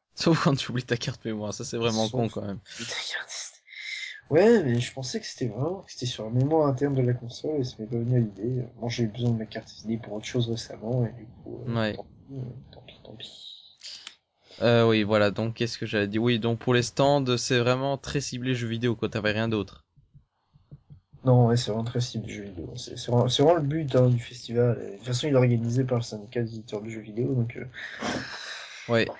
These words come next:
Speaker 2: par
Speaker 1: Alors
Speaker 2: le cel, euh... Donc, euh... à part des... à part des vend-, des vendeurs de goodies, euh,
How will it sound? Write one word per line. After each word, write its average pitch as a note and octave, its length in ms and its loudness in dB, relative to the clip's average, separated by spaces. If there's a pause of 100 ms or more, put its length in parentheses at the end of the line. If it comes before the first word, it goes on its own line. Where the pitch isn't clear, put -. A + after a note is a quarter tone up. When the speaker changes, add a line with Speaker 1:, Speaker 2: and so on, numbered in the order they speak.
(400)
Speaker 2:
par C#3 120 8
Speaker 1:
Alors B2+ 100 10
Speaker 2:
le C3 60 10
cel, E3 460 6
euh... A#2 380 4 (1300)
Donc, G#2+ 300 -4
euh... G2 360 -6 (960)
à B2 100 0
part C#3+ 240 6
des... B2 300 8
à A2 40 2
part C#3+ 180 6
des C#3 120 4
vend-, B2+ 200 4
des B2 220 4
vendeurs B2+ 320 6
de A#2+ 120 6
goodies, A#2+ 560 0
euh, G2+ 440 -2